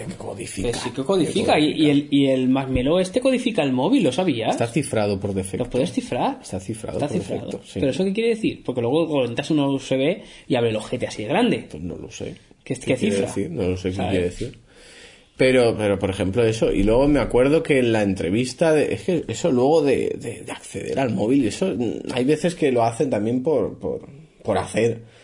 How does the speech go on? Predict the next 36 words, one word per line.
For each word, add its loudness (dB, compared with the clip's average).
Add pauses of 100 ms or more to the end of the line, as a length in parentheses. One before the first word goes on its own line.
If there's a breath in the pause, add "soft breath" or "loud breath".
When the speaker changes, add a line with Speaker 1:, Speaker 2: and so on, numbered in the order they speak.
(160)
Speaker 1:
Porque, 2
mm, 0
¿qué 0
datos 2
va 4
a 0
tener? -2 (260)
Si, 0
si 0
lo 6
lógico 4
es, 4 (340)
¿tú 0
no 2
viste 2
el 2
objetivo 2
de 2
Edward 2
Snowden? -4 (340)
Speaker 2:
¿Mm? -4 (680)
Speaker 1:
Edward, 2 (200)
¿no -2
sabes 0
quién -2
es -4
Snowden? 0
Speaker 2:
Mm. -8
Speaker 1:
¿Snowden 2
no 2
sabes 0
quién 2
es? 0
Speaker 2:
Mm. -4 (1000 loud breath)
Speaker 1:
Pues -16
no. -8